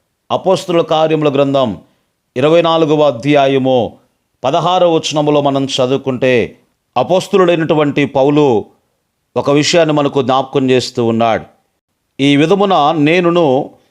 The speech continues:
దేవుని ఎడలను మనుషుల ఎడలను ఎల్లప్పుడూ నా మనస్సాక్షి నిర్దోషమైనదిగా ఉండునట్లు అభ్యాసము చేసుకొనుచు ఉన్నాను" అని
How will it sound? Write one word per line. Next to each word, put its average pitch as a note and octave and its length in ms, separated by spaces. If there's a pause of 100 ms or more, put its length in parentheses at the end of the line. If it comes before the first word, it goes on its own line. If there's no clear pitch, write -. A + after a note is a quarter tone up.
(480)
దేవుని G3+ 520
ఎడలను F3+ 520
మనుషుల E3+ 480
ఎడలను D3 720 (640)
ఎల్లప్పుడూ D#3+ 960 (500)
నా A#2+ 200
మనస్సాక్షి F3+ 840
నిర్దోషమైనదిగా D#3 1080
ఉండునట్లు C#3+ 880 (600)
అభ్యాసము E3 800 (100)
చేసుకొనుచు D3+ 680
ఉన్నాను" C#3 500
అని C3 360